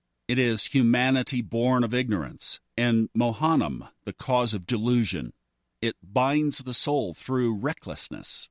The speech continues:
indolence, and sleep. Now, this is an interesting point on this teaching, that in all beings, that these three gunas compete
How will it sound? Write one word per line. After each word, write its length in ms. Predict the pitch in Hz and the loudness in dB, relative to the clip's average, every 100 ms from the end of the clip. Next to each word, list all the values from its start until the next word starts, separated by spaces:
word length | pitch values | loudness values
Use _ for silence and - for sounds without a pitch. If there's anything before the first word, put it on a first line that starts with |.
| - | 2
indolence, 520 | 151 127 76 64 - | 2 2 -4 -8 -8
and 120 | 76 | -4
sleep. 520 | - - 90 80 - - _ _ _ 123 | -2 -2 -2 -6 -8 -18 _ _ _ -6
Now, 80 | |
this 300 | 135 190 269 | -4 -2 0
is 120 | 302 160 | 2 2
an 120 | 127 | 2
interesting 640 | 131 139 120 - 117 95 - | 0 -2 -4 -4 -2 -2 -4
point 460 | - 107 64 - - - | -6 -4 -6 -10 -16 -8
on 460 | 90 82 82 80 69 | -4 -4 -4 -4 -4
this 240 | 92 - | -6 -6
teaching, 520 | - 120 - - 87 _ _ _ _ _ _ - | -6 -8 -6 -10 -12 _ _ _ _ _ _ -4
that 220 | 120 113 _ - | -2 -2 _ -4
in 480 | 165 190 202 196 - _ - - | -2 0 -2 -4 -10 _ -12 -2
all 240 | 139 143 | 0 0
beings, 760 | 117 117 95 80 73 113 - - _ _ _ _ _ | -2 -4 -4 -4 -4 -6 -6 -10 _ _ _ _ _
that 200 | - 117 | -8 -4
these 260 | 143 131 - | -2 -2 -2
three 400 | - 131 175 190 | -6 -6 -4 -4
gunas 680 | 123 131 151 117 78 82 - - _ - | -4 2 2 2 -2 -6 -10 -12 _ -8
compete 800 | 131 104 - - 208 165 - | -6 -6 -10 -16 -12 -12 -14